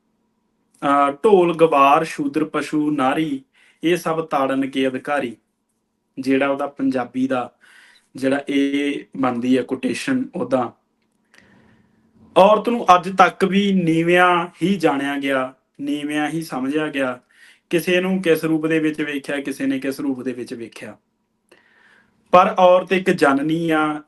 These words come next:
ਇੱਕ ਮਾਂ ਆ, ਇੱਕ ਭੈਣ ਆ, ਇੱਕ ਪਤਨੀ ਆ, ਇੱਕ ਧੀ ਆ। ਉਸ ਰੂਪ ਦੇ ਵਿੱਚ ਵੀ ਔਰਤ ਨੂੰ ਉਹਦਾ, ਉਹਦਾ ਬਣਦਾ ਮਾਣ ਸਨਮਾਨ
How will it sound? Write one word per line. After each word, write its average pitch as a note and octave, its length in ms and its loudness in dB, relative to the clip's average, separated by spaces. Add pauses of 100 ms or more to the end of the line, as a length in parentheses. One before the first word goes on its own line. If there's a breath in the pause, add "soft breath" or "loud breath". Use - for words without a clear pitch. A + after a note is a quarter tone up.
(180)
ਇੱਕ D3+ 220 -6
ਮਾਂ D3 540 -2
ਆ, D3 300 0
ਇੱਕ C#3+ 180 -8
ਭੈਣ D3 560 -4
ਆ, C#3 300 -6 (480)
ਇੱਕ D#3+ 180 -6
ਪਤਨੀ D#3+ 580 -2
ਆ, C#3 280 -4 (320)
ਇੱਕ D#3 200 -2 (140)
ਧੀ D3+ 320 -4
ਆ। C#3+ 280 0
ਉਸ E3+ 220 -2
ਰੂਪ D#3 260 -2
ਦੇ D#3 140 0
ਵਿੱਚ D3 260 -6
ਵੀ D3+ 240 -4
ਔਰਤ D3 360 -2
ਨੂੰ D#3 320 -2 (680 soft breath)
ਉਹਦਾ, F3 520 2 (240)
ਉਹਦਾ F3+ 180 2
ਬਣਦਾ D#3+ 480 2
ਮਾਣ D3 340 -2
ਸਨਮਾਨ C#3+ 560 -2